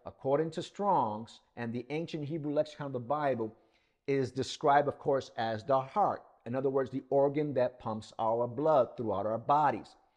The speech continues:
And according to the ancient Hebrew lexicon of the Bible, this organ is also seen as the seat of thought and emotion. And it's also defined or described as the mind.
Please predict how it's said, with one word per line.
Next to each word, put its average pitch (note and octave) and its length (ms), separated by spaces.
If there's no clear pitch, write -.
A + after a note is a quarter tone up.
And D3 120
according G3+ 340
to D#3+ 100
the D#3+ 220
ancient F3+ 320
Hebrew D3 380
lexicon D#3+ 400
of C3 80
the B2+ 40
Bible, C3 540
this F3+ 380
organ F3+ 480
is B2 180
also D#3+ 420
seen C3 520
as B2 440
the A#2+ 160
seat - 520
of B2+ 160
thought D3 240
and C3 160
emotion. C#3 800
And A#2+ 100
it's C3 140
also E3 720
defined A#2+ 680
or A#2 120
described A#2 580
as A2+ 360
the C3 140
mind. C3+ 1040